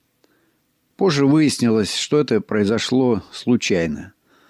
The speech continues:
Просто Далелов пришёл во взвод после школы прапорщиков проходить стажировку. Отслужил неделю, а тут приказ:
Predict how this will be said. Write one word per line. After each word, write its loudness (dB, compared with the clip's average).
Просто -2
Далелов 0
пришёл 0
во 2
взвод 0
после -2
школы 0
прапорщиков -6
проходить -2
стажировку. -2
Отслужил 0
неделю, 2
а -4
тут -2
приказ: -4